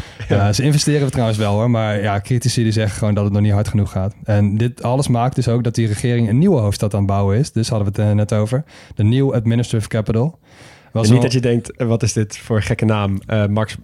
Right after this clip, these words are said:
Speaker 1: kan je dit niet in het Nederlands vertellen? Nee.
Speaker 2: Nee, zo heet het
Speaker 1: Zo
Speaker 2: gewoon.
Speaker 1: heet
Speaker 2: Ja,
Speaker 1: het
Speaker 2: ik
Speaker 1: gewoon,
Speaker 2: wil,
Speaker 1: ja.
Speaker 2: eh, gewoon echt, eh, even een mooie naam gaan bedenken, hoor. Want ja, dit, dit schiet natuurlijk niet op.
Speaker 1: <laughs> Ben je land dat zo oud is met zoveel mooie namen, met al die Ra's en, eh, Geops en zo, en dan noem je het gewoon het nieuwe administratieve hoofdstad?
Speaker 2: Ja, ik hoop dat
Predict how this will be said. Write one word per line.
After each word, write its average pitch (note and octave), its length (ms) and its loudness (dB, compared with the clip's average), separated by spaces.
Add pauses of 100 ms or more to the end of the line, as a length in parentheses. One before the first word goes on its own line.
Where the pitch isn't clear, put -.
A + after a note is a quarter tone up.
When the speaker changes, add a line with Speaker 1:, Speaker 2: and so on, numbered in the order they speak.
(100)
Speaker 1:
kan G#2+ 100 -2
je G#2 40 0
dit G#2+ 100 0
niet G#2+ 100 2
in G#2+ 60 2
het G#2 80 0
Nederlands A#2 320 -2
vertellen? D3 360 -2
Nee. G2 300 2
Speaker 2:
Nee, E3 240 4
zo E3 120 4
heet E3+ 80 4
het F#3 100 -2
Speaker 1:
Zo - 60 -6
Speaker 2:
gewoon. - 160 6
Speaker 1:
heet B2 100 6
Speaker 2:
Ja, B2+ 60 0
Speaker 1:
het A2 80 0
Speaker 2:
ik - 80 4
Speaker 1:
gewoon, G2+ 140 4
Speaker 2:
wil, D#3 80 4
Speaker 1:
ja. E3 60 4
Speaker 2:
eh, D3+ 60 4
gewoon D3+ 160 2
echt, D#3+ 140 0
eh, D#3 100 4
even D3 240 2
een D3+ 80 4
mooie C#3+ 200 2
naam C3+ 220 2
gaan A#2+ 140 0
bedenken, G#2 340 0
hoor. C3 100 2
Want B2 180 0
ja, A2+ 200 2
dit, A#2+ 180 -2
dit B2 120 0
schiet C3+ 180 0
natuurlijk A#2 320 0
niet G2 100 0
op. G2+ 140 -2
Speaker 1:
<laughs> - 20 -14
Ben B2 120 0
je D3 80 2
land C#3 200 0
dat C3 100 -2
zo B2+ 140 2
oud B2+ 240 0
is B2+ 100 0
met A#2+ 140 2
zoveel B2 240 2
mooie A2+ 280 4
namen, A2+ 340 2
met A2 100 2
al A2+ 120 0
die A2+ 120 2
Ra's G#2+ 400 0
en, G#2 380 2
eh, A2 80 2
Geops A2+ 400 0
en A2+ 160 4
zo, A2 160 2
en A2+ 60 4
dan A2+ 100 2
noem A2+ 140 2
je A#2 80 2
het G#2+ 100 2
gewoon G#2+ 180 -6
het G2 100 -6
nieuwe A2+ 300 2
administratieve G#2+ 720 0
hoofdstad? F#2+ 500 2
Speaker 2:
Ja, G#2+ 220 0
ik D#2+ 60 -6
hoop C3+ 180 0
dat D#3+ 100 2